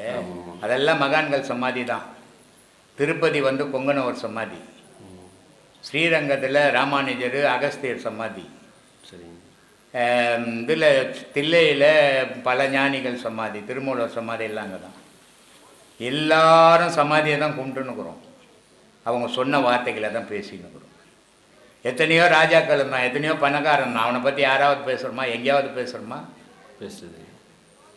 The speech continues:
Speaker 2: சோத்துக்கே வழி இல்லாத பட்னியும் பைசியமா செத்த மகான்களை பத்தி தான் பேசுறோம். ஏன்னா மகான்கள் வார்த்தை உலகத்துல அழியாது,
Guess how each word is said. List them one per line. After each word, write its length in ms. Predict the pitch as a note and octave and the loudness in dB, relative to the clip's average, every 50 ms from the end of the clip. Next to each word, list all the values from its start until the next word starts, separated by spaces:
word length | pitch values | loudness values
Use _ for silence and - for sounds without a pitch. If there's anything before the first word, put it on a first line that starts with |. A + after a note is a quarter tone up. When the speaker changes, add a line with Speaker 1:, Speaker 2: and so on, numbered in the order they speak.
| _ _ _ - | _ _ _ 2
Speaker 2:
சோத்துக்கே 440 | - E3 F#3+ F#3+ F#3+ - D3 E3 E3+ E3+ D#3+ | 8 8 8 8 8 4 4 4 6 6 6
வழி 180 | D#3 D#3 D#3 D#3 D#3 | 6 6 4 2 2
இல்லாத 300 | D3+ D#3 D3+ D3 C#3+ D3+ D3 C#3+ C#3 C3+ C3+ C3 C3 C3 B2+ B2+ B2 B2 B2 B2 B2 A#2+ B2 B2 - - - - - | 4 4 4 4 4 4 4 6 6 6 6 6 4 4 4 4 2 2 2 0 -2 -2 -6 -10 -14 -18 -8 -2 -2
பட்னியும் 420 | C3+ C3 - D#3 D#3+ D#3 C#3+ C3+ | -2 -2 -2 -4 -4 -2 0 2
பைசியமா 420 | C#3+ C#3+ C#3+ C#3+ D3 C#3 C3+ C3+ C3+ C3 C3 | 2 2 2 -2 -6 -6 -4 -4 -4 -4 -6
செத்த 200 | B2+ B2 - B2 A#2 A#2 | -8 -8 -6 -6 -4 -2
மகான்களை 460 | A#2+ C#3+ D#3 D3+ C#3+ C3+ C3 B2+ A#2 G#2 | 0 0 0 0 0 -2 -4 -4 -4 -6
பத்தி 180 | A#2 G#2+ - A2+ G#2 | -8 -10 -10 -8 -8
தான் 160 | A#2 A#2 A2+ A2+ | -8 -8 -8 -10
பேசுறோம். 380 | A2+ - F2+ F#2+ F2 E2 - - - A2+ G#2+ A2 | -10 -10 -12 -14 -16 -16 -20 -18 -12 -8 -6 -6
ஏன்னா 180 | A2+ A2+ B2+ D3 D3 - - - - - _ - - G#2+ | -4 -4 -6 -8 -8 -12 -16 -20 -20 -20 _ -8 -2 -2
மகான்கள் 500 | A2+ A#2+ D3+ D#3+ E3 D#3+ D#3 D3+ C#3 C#3 B2 B2 | 0 2 4 4 4 4 2 2 0 2 2 2
வார்த்தை 320 | B2+ C#3+ C#3 - - C3 A2+ A2+ | 2 2 2 0 -4 -6 -4 -4
உலகத்துல 400 | B2 B2+ B2 B2+ B2 A#2+ A2 A2 A2 | -4 -4 -4 -4 -6 -6 -6 -4 -4
அழியாது, 400 | A#2 A#2+ B2 A#2+ A2+ G2+ F#2 | -4 -4 -4 -4 -4 -6 -8